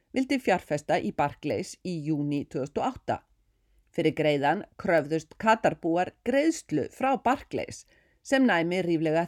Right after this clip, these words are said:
þremur prósentum fjárfestingarinnar. Vandinn var að það var ekki einfalt að láta slíka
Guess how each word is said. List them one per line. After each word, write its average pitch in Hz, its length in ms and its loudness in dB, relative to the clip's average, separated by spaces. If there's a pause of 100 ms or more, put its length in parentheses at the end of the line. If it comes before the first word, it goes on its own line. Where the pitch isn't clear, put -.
þremur 165 480 -2
prósentum 156 640 -4
fjárfestingarinnar. 170 920 -4 (440)
Vandinn 190 420 2
var 208 300 2
að 143 160 0
það 160 140 0
var 170 100 -2
ekki - 240 -2
einfalt 240 560 0
að 165 140 2
láta 190 240 0
slíka 160 380 0